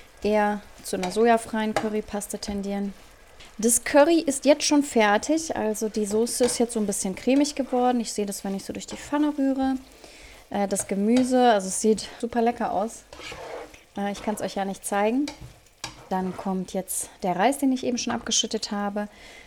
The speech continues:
Darüber gebe ich dann das Curry, je nach Schärfegrad halt ein bisschen mehr oder ein bisschen weniger, sodass der Reis ein bisschen neutralisieren kann. Und dann hatte ich ja noch Lauchzwiebel aufgeschnitten, mit der dekoriere ich gerne so ein bisschen oben drüber, aber auch nochmal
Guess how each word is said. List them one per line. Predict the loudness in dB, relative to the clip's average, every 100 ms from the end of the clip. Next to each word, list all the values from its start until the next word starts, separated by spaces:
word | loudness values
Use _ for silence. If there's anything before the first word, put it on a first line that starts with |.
| -4
Darüber | 2 2 2 0 2 0
gebe | -2 -4 -4
ich | -8 -8
dann | -12 -12
das | -10 -12
Curry, | 0 2 4 4 2 -4 -18 -20 2
je | 4
nach | 4
Schärfegrad | 2 6 6 6 0 2 2 4 2
halt | -2
ein | -2
bisschen | -6 -4 -2
mehr | 2 4 4
oder | 2 0
ein |
bisschen | -6 -6 -2
weniger, | 0 2 4 4
sodass | 4 -2 0
der | 0
Reis | 2 0 -2
ein |
bisschen | -4 -2 -2
neutralisieren | -2 -2 -4 0 2 2
kann. | 2 0 0 -2 -10 -20 0
Und | 2 2 6
dann | 6 6 6
hatte | 6 6 4 4
ich | -2 -6 -2
ja | 0 0
noch | 0 -2 -4
Lauchzwiebel | 2 2 2 2 4 6
aufgeschnitten, | 4 2 0 2 0 0 2 2
mit | 0 -2
der | -2 0
dekoriere | -2 -2 -2 -2
ich | -2 -2
gerne | 0 0
so | 2
ein | 2
bisschen | 2 2 2
oben | 4 2 2
drüber, | 0 -2 0 0
aber | 0 -2 -4
auch | -6 -6
nochmal | -10 -10 -6 -4